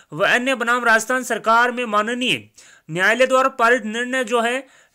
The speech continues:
चौदह सितंबर को जो पारित किया था, उसकी पालना में निम्न याचिकाकर्ताओं को अविलंब कार्य ग्रहण करवाने की पालना में जो उनके नाम है अंकित तिथि को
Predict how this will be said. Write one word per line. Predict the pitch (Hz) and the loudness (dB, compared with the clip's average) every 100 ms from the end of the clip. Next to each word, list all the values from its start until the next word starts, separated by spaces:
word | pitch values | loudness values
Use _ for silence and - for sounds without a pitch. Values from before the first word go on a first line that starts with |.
| 208 | -4
चौदह | 240 254 | 0 2
सितंबर | 262 - 240 247 | 0 -2 -6 -4
को | 254 | -4
जो | 254 | -2
पारित | 240 233 247 | 0 -2 -2
किया | 254 247 | -4 -2
था, | |
उसकी | 247 247 240 | -4 -4 -6
पालना | 233 214 240 254 | 0 0 0 -4
में | 254 | -6
निम्न | 226 247 262 | -6 -6 -4
याचिकाकर्ताओं | 247 214 220 233 247 226 226 240 254 | 0 2 0 -4 -6 -6 -6 -6 -6
को | 180 165 180 - - - - | -6 -8 -8 -18 -20 -20 -6
अविलंब | 202 226 240 254 269 | 0 2 0 -2 -4
कार्य | 262 233 254 | -2 0 0
ग्रहण | 226 214 247 | 0 -4 -6
करवाने | 247 220 226 247 | -6 -4 -4 -6
की | 233 | -10
पालना | 226 214 233 240 | -2 -2 -2 -4
में | 156 101 _ - - _ | -6 -10 _ -20 -20 _
जो | 160 214 | -6 -6
उनके | 233 240 | -4 -4
नाम | 196 190 233 220 | 0 2 2 -2
है | 262 294 _ 185 | -6 -8 _ -8
अंकित | 196 202 254 247 | -6 -6 -10 -10
तिथि | 240 240 | -10 -8
को | 262 170 156 | -6 -4 -6